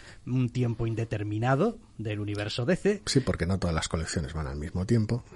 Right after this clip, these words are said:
Speaker 1: Y cuentan historias diversas con diversos personajes de diverso pelaje.
Speaker 2: Sí, estamos hablando de un chorreo enorme de miniseries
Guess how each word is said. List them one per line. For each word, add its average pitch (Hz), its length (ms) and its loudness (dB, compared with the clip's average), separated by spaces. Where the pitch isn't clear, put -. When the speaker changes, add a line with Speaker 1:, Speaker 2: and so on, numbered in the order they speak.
Speaker 1:
Y 202 220 2
cuentan 127 1160 4
historias 107 840 -2
diversas 123 480 2
con 113 220 0
diversos 107 540 0
personajes 101 840 -4
de 95 120 -6
diverso 104 380 -4
pelaje. 90 420 -6
Speaker 2:
Sí, - 120 0
estamos 147 260 6
hablando 127 220 10
de 120 40 10
un 113 60 8
chorreo 104 440 6
enorme 120 460 4
de 87 240 -2
miniseries 76 800 0